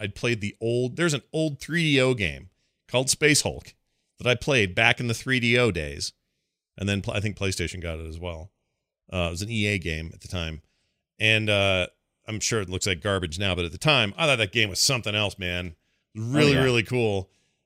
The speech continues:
Speaker 1: And uh, just walking around going, "Someone pull the Zephyr to the out, out the starboard side of the ship, Ezekiel.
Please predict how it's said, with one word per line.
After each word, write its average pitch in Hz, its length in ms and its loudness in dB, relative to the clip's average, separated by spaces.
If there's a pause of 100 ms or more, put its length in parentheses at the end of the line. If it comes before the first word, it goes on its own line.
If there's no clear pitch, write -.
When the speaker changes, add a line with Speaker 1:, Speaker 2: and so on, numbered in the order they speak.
Speaker 1:
And 113 360 2 (680)
uh, 104 420 0 (120)
just - 260 -2
walking 135 280 -8
around 127 220 -2
going, 107 320 -2 (1160)
"Someone 156 640 2
pull 143 260 6
the 127 140 2
Zephyr 135 480 4
to 143 180 4
the 127 200 8
out, 139 320 6
out 147 320 4
the 135 100 4
starboard 147 640 4
side 151 440 4
of 131 120 -2
the 120 80 0
ship, 156 420 4
Ezekiel. 120 680 0